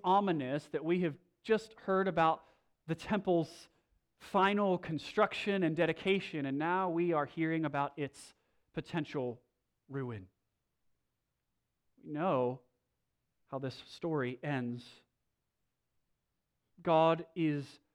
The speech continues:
warning Solomon, "If you don't walk before me with your whole heart, you and your people, there will be disaster."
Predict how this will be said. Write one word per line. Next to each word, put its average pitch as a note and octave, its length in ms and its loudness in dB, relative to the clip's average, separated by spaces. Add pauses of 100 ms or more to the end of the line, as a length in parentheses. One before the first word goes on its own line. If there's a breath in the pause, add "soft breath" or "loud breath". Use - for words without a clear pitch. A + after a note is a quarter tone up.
(160)
warning F3 840 2
Solomon, D3 680 0 (600)
"If - 180 -20
you G3+ 80 -4
don't G#3+ 260 -4 (300)
walk F3+ 340 0
before G3 480 -2
me C3+ 260 -2 (200 soft breath)
with E3+ 220 0
your D#3 200 2
whole G#3 720 4 (140)
heart, - 580 2 (540)
you G3+ 380 0 (280 soft breath)
and E3+ 200 -4
your F#3 160 2
people, F#3 500 -8 (840)
there E3+ 200 -2
will D3+ 220 -2
be C3+ 400 0 (560)
disaster." A#2+ 840 -4